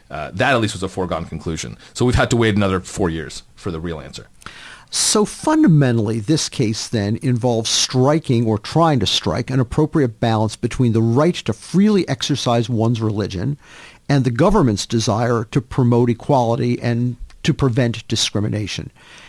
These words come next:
Speaker 2: Is that a tension that can ever be definitively resolved,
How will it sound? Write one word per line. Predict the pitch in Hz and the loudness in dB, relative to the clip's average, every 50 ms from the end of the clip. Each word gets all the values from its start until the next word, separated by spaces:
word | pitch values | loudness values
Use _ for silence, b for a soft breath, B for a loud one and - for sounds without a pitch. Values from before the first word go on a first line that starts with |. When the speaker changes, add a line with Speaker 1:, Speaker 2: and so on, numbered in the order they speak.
| B B B - - | B B B -2 0
Speaker 2:
Is | 160 139 143 151 | 0 2 2 2
that | 214 240 262 262 | 2 2 2 2
a | 240 | 0
tension | - - - 147 160 156 - - 175 175 165 b b b b b | 0 0 2 2 2 2 2 0 0 0 0 b b b b b
that | 131 120 - | -4 -2 0
can | - 123 113 - - - - | -2 -2 -2 -4 -6 -4 -2
ever | 143 131 127 170 165 | -2 0 2 2 2
be | 147 135 156 151 156 160 160 147 139 - _ | 2 2 2 2 0 0 -2 -4 -8 -8 _
definitively | - 127 - - - - 156 156 165 151 160 147 165 170 151 143 | -4 -4 -4 -4 0 2 2 4 4 4 2 2 2 2 2 4
resolved, | 147 147 127 151 156 151 156 170 185 196 180 - | 4 2 4 4 4 4 4 4 2 2 0 -4